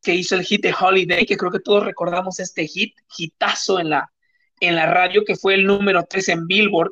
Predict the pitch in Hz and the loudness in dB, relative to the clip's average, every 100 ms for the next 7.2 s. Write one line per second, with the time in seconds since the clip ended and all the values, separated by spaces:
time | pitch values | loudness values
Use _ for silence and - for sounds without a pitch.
0 | - 180 180 254 254 190 156 151 185 190 | -2 -2 0 2 2 0 -2 -2 0 2
1 | 190 - - 185 185 185 _ _ - 175 | 2 -2 2 2 2 0 _ _ -2 -2
2 | 180 196 190 170 151 185 175 160 156 185 | 2 0 2 0 0 0 0 -2 0 2
3 | 180 170 190 _ _ _ _ - 202 208 | 2 0 -2 _ _ _ _ 0 2 4
4 | 220 240 233 233 226 240 240 226 214 247 | 4 2 2 2 2 4 4 2 2 0
5 | 233 175 170 - 170 170 185 185 175 165 | 0 -2 -4 -6 -4 0 2 2 0 2
6 | 185 202 190 190 214 185 165 165 - 180 | 4 4 2 0 -2 -6 -8 -10 -4 0
7 | 185 | 2